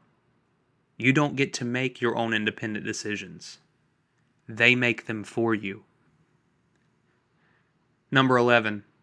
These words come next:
rewards and punishments used to modify behaviors, both positive and negative. This could be something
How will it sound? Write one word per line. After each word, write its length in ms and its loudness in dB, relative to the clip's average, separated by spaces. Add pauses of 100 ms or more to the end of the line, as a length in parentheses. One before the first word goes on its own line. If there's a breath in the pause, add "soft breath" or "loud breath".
(1300)
rewards 600 4
and 160 -4
punishments 640 -4
used 280 0
to 60 -10
modify 480 2
behaviors, 640 0
both 260 -4
positive 560 2
and 260 -2
negative. 540 -2 (1500)
This 180 4
could 140 0
be 100 2
something 560 -2